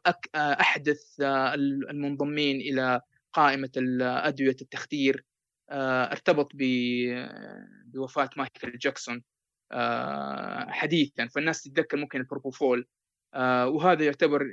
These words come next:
يعني تم اكتشافه عام ألف وتسعمية ستة وثمانين، تم إدخاله إلى ال-،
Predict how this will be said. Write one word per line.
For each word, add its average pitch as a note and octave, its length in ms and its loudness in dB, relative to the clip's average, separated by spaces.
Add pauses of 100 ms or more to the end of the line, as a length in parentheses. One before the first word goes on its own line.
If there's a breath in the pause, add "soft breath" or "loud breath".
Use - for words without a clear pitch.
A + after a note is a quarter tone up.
يعني C3+ 280 -6
تم E3 180 -6
اكتشافه C#3 520 0
عام C3+ 180 0
ألف C3 120 -4
وتسعمية B2+ 240 -8
ستة - 220 -14
وثمانين، B2 400 -4
تم B2+ 140 -8
إدخاله B2 400 -4
إلى A#2+ 100 -4
ال-، A#2 360 -6